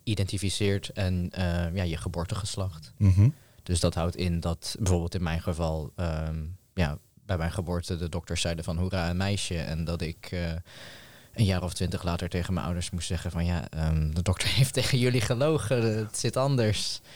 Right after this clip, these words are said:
Speaker 2: Heeft hij voor de gek gehouden?
Speaker 1: Ja, opgelicht en het bonnetje is kwijt.
Speaker 2: <laughs> Het bonnetje is kwijt, kan niet meer geruild worden.
Speaker 1: Nee, nou ja, dat, ehm, hoefde uiteindelijk gelukkig ook niet,
Speaker 2: Nee.
Speaker 1: dus dat scheelt.
Speaker 2: Oké, en toen?
Speaker 1: Ehm,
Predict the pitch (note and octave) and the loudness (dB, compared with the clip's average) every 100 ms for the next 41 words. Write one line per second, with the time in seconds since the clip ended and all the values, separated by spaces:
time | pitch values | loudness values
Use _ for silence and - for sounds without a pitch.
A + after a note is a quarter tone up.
0 | - F#2 - F#2+ G2 F#2 C3 C3 A#2 G#2 | 0 0 2 4 6 6 2 4 6 6
1 | F2 D#2+ E2 C3 C3+ G#2+ F2+ C#3+ - A2+ | 6 4 2 2 2 2 0 -2 0 0
2 | G#2+ - G#2 G2+ B2 B2 C3+ - C#3 C3+ | 0 0 0 2 0 2 0 0 0 2
3 | G2 - - - A#2 - - - - F#3+ | 0 -2 -6 4 6 6 2 0 2 2
4 | - - F3 C#3 - C#3+ - - B2+ - | 4 4 6 6 6 2 2 4 4 6
5 | A2+ B2+ B2+ A#2+ A#2+ B2+ A2 F#2 E2 D2+ | 6 10 10 8 8 8 8 6 6 4
6 | C3 A#2 G#2+ G2+ G2+ F#2+ F#2+ - G2 F2 | 4 4 4 2 0 0 -4 -2 -2 -2
7 | F2+ F#2+ G2+ G#2+ - _ _ _ _ _ | -2 -4 -6 -12 -18 _ _ _ _ _
8 | _ _ _ - G2+ F#2 F2+ F2+ F2 F2 | _ _ _ 2 2 2 -2 -2 -2 -2
9 | - G2 F2+ - - A2 - E2+ F2 G#2+ | 0 2 2 2 0 0 0 -2 2 6
10 | G#2 F2+ - D#2+ - D2 F2 - - _ | 8 6 0 -6 -6 -6 -6 -10 -20 _
11 | _ _ - A#2 G#2+ G#2+ A#2 C#3+ B2 D#2+ | _ _ -12 2 4 6 6 8 6 6
12 | - - _ _ _ _ _ _ _ - | 0 -16 _ _ _ _ _ _ _ -14
13 | - G2 F2+ E2 | 2 4 4 2